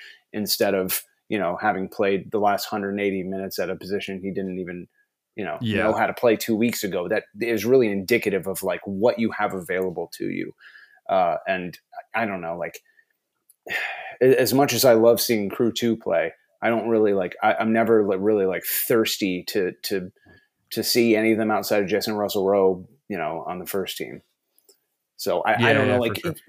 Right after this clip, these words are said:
Speaker 1: it, it's one of those things where, you know, I don't know. You, in coaching, when you, I think when you, when you decide to make an adjustment, whether it's, like,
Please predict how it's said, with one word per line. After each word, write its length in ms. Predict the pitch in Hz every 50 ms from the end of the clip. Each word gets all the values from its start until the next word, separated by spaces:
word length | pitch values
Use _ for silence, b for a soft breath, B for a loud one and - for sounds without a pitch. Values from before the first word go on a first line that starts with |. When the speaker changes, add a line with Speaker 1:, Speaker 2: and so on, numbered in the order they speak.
| 175 - -
Speaker 1:
it, 380 | - - - 208 196 - 226 202
it's 140 | 180 - 170
one 120 | 208 214
of 60 | 196 180
those 140 | 156 -
things 260 | - 165 160 131 - 123
where, 280 | 135 131 127 123 - 135 127 -
you 100 | - 131
know, 260 | 113 104 101 98 90 - - - _ - - - -
I 100 | 123 143
don't 140 | 147 143 143
know. 120 | 147 131
You, 220 | 117 120 135 147 - - B B B B _ - - - -
in 160 | 156 156 147
coaching, 500 | - - - 185 220 202 - 208 180 165
when 120 | 156 156 151
you, 160 | 143 131 117 - -
I 100 | 127 127
think 200 | - 175 156 147
when 120 | 170 165
you, 240 | 143 127 120 104 - -
when 160 | 123 131 127
you 100 | 127 120
decide 600 | 104 123 117 - - - 135 131 131 135 131 117 -
to 140 | - 123 113
make 300 | 110 107 113 113 113 -
an 80 | 104 98
adjustment, 640 | 92 92 87 98 101 87 - - - 95 78 - -
whether 360 | 104 101 92 98 95 92 92
it's, 180 | 87 - -
like, 180 | 98 92 90